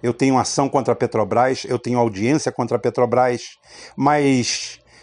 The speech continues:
se meus irmãos, se meus amigos, se as pessoas que me são tão caras lá dentro estão arriscando o emprego e o pescoço,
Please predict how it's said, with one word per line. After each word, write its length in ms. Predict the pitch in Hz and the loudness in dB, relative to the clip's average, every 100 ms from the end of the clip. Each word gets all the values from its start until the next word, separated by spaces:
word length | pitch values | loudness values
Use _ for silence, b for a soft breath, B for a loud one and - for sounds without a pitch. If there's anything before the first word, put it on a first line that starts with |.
| b | b
se 560 | - - - 143 139 135 | -12 -8 0 2 4 4
meus 220 | 170 143 | 4 4
irmãos, 400 | 147 127 135 117 | 2 2 2 0
se 100 | 123 | 0
meus 240 | 127 147 | 2 4
amigos, 720 | 147 127 123 120 95 101 - - b b b | 4 4 4 2 -2 -8 -12 -18 b b b
se 120 | - | -2
as 120 | 127 | 0
pessoas 760 | - 135 - 160 156 123 - - | 0 -2 0 2 4 2 -2 -10
que 220 | - 127 | -6 -2
me 100 | 123 | -2
são 220 | - 135 | -2 -2
tão 180 | - 190 | 0 0
caras 640 | - 143 120 104 - - b b b - _ | 2 2 2 0 -6 -18 b b b -20 _
lá 200 | 120 139 | 2 2
dentro 420 | 120 127 113 - | 4 2 2 -4
estão 260 | - - 139 | -8 -2 0
arriscando 720 | 120 123 - - 127 110 95 B B - | 0 -2 -2 0 2 0 -6 B B 0
o 120 | 131 | 2
emprego 460 | 139 - 139 120 | 2 2 2 2
e 20 | 127 | 0
o 40 | |
pescoço, 720 | - 123 - - 156 - | 0 -2 -2 -2 0 -2